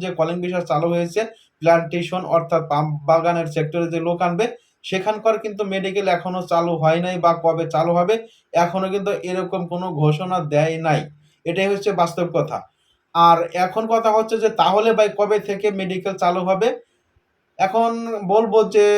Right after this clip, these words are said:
মেডিকেল কবে থেকে চালু হবে এরকমও কিন্তু কোনো নিউজ আসে নাই, এরকম কোনো ঘোষণা দেয় নাই যে মেডিকেল এই কয় তারিখের মধ্যে চালু হবে, এরকম কোনোটাই কিন্তু শিওর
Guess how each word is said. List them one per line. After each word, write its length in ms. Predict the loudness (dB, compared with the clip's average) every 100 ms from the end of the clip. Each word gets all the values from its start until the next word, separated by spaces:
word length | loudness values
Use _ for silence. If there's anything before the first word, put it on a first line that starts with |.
| 2 0
মেডিকেল 380 | 0 0 0 0 2
কবে 180 | 2 2
থেকে 160 | -2 -2 0
চালু 180 | 2 2
হবে 160 | 0 -2 -4
এরকমও 400 | -4 -2 -2 -4 -6
কিন্তু 180 | -6 -6 -4
কোনো 160 | -4 -2 -4
নিউজ 240 | -6 -8 -8 -8 -6
আসে 180 | -4 -4 -2
নাই, 100 | -2 -4 -6
এরকম 320 | -6 -6 -8 -6
কোনো 140 | -6 -2
ঘোষণা 300 | -2 -2 -2 0
দেয় 140 | 0 -2
নাই 100 | -4
যে 60 | -4 -4
মেডিকেল 380 | -4 -2 -2 -2 -4 _ _ -2
এই 140 | -2 2
কয় 160 | 0 2
তারিখের 340 | 0 0 -2 -4
মধ্যে 240 | -2 -2 -2 0
চালু 220 | 2 2 2
হবে, 180 | 2 0 -4
এরকম 280 | -4 -2 -4 -4
কোনোটাই 320 | -6 -2 -2 -4
কিন্তু 240 | -4 0 -2 -4 _ _ -8
শিওর 260 | -2 -2